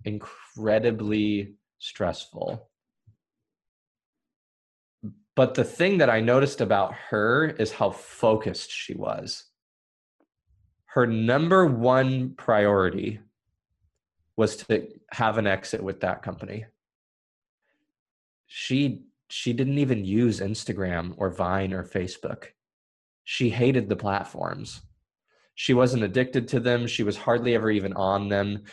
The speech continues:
She just understand, understood how it worked, and she knew that this was a viable business that other people would want to get into. And so we scaled it and created, created and scaled as fast as we could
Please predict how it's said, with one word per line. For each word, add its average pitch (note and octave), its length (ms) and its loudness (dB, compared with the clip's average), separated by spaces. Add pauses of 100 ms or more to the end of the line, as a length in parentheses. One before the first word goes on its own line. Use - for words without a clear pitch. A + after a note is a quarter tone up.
She - 160 -2
just A#2+ 160 -2
understand, B2+ 640 2
understood A#2+ 440 2
how G#2+ 200 4
it F#2 60 -6
worked, F#2+ 600 2 (340)
and A2+ 140 -2
she A2 220 -2
knew A#2+ 480 4
that G2+ 240 -2
this G#2+ 200 -2
was G2 140 -2
a G2 60 0
viable G2+ 540 4
business G2 520 -2
that G2 140 0
other G2 240 0
people G2 280 -6
would F2+ 240 -6
want F#2 380 -2 (840)
to A#2+ 120 0
get G2+ 320 0
into. A#2 640 2
And F#2+ 120 -2
so - 160 0
we G2 180 0
scaled A#2 600 2
it G#2+ 120 4
and G#2 100 -6
created, G#2 500 2
created C#3+ 400 4
and A2+ 100 0
scaled A2 280 4
as G2 140 0
fast G#2+ 340 0
as G#2 100 -6
we F#2+ 100 0
could F#2 420 0